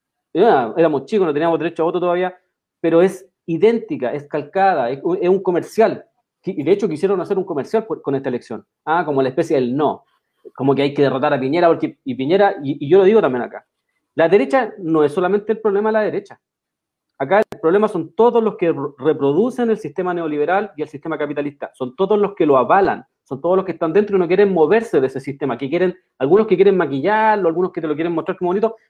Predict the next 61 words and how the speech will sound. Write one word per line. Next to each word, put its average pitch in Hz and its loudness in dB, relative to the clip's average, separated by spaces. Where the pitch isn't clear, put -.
Todos 254 2
esos 165 0
son 156 -2
el 143 -2
problema. 123 -4
Y 135 -8
cuando 147 2
uno 208 4
entiende 196 2
que 147 -2
todos 240 4
esos 254 -10
son 262 -2
el 254 -6
problema, 277 -2
uno 170 -2
entiende 165 -2
que 139 -2
no 139 2
es 175 -4
solo 214 2
la 233 4
derecha. 240 -2
Ahí 143 0
está 143 -4
metida 135 -2
la 123 -4
Concerta, 202 0
ahí 143 -2
están 143 -4
metidos 139 -2
los 127 -6
sectores 143 -2
del 123 -4
Frente 139 -6
Amplio, 170 -4
como 135 -2
los 131 -2
liberales, 185 0
como 131 -2
Revolución 127 -4
Democrática, 185 -2
que 143 -4
no 135 0
quieren 233 4
cambiar 135 2
el 131 0
modelo, 127 -2
que 143 0
a - 4
ellos 156 2
les 143 2
acomoda 156 2
el 180 2
modelo, 175 2
que 156 2
lo 139 0
que 143 -2
quieren 165 0
hacer 160 -4
como, 143 -4